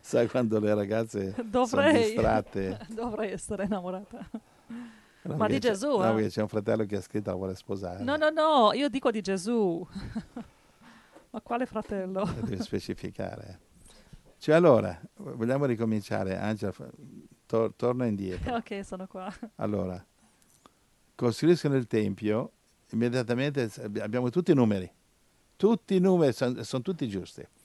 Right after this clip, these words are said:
Speaker 1: L'abbiamo citato nel corso biblico, è tutto perfettamente matematico.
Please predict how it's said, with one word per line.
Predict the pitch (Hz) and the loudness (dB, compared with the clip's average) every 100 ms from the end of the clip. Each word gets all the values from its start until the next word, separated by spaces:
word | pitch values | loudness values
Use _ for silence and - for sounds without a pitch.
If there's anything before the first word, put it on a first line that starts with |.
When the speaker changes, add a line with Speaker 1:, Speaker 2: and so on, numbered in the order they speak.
| - - _ | -20 -20 _
Speaker 1:
L'abbiamo | - 110 127 | -2 2 2
citato | 117 147 139 | 4 4 4
nel | 113 | 0
corso | 117 113 | -2 -2
biblico, | 110 131 123 123 123 120 | 0 0 0 0 2 2
è | |
tutto | 113 120 - | 0 -4 -2
perfettamente | 104 107 - 107 113 110 113 107 107 104 | -2 -2 -4 -4 -2 0 -2 -2 -2 0
matematico. | 104 101 101 95 85 92 - - | -2 -4 -6 -6 -8 -12 -14 -20